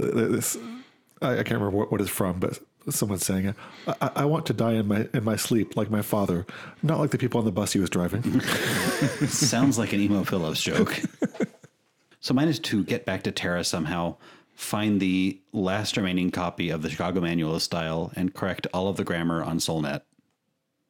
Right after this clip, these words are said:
Speaker 1: We need to spawn some A Is to do that.
Speaker 2: Yes, that's part of it. It's gonna be very complicated.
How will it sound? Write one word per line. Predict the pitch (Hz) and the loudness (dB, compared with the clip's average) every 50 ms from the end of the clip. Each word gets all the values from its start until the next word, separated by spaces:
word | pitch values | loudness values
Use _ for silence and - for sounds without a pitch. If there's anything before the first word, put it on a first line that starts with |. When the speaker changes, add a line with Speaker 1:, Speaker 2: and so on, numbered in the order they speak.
| _ _ _ _ _ - | _ _ _ _ _ -2
Speaker 1:
We | 113 98 | -2 0
need | 92 - | 0 0
to | - | -2
spawn | 71 - - - 98 95 95 90 | -2 -2 -2 0 0 0 2 2
some | - - - | 0 0 0
A | - 104 98 95 95 | 0 2 2 2 2
Is | 104 98 - | 0 0 0
to | - | 0
do | - 101 98 | 0 2 2
that. | 92 92 92 101 - - - - - | 4 2 2 0 -4 -8 -20 -10 -4
Speaker 2:
Yes, | - 92 92 82 76 - - - | -2 0 0 0 0 -2 -2 0
that's | 110 92 - - | -2 -2 -4 -4
part | - 98 82 76 | -4 -2 -2 -2
of | 73 71 | -2 -4
it. | 80 73 - - | -4 -4 -4 -6
It's | - - | -4 -2
gonna | - 101 87 | 0 0 2
be | 85 | 2
very | 90 87 | 0 0
complicated. | 76 - - - - 87 - - - 73 71 76 | -2 -2 -4 -4 -4 -6 -6 -4 -4 -4 -4 -4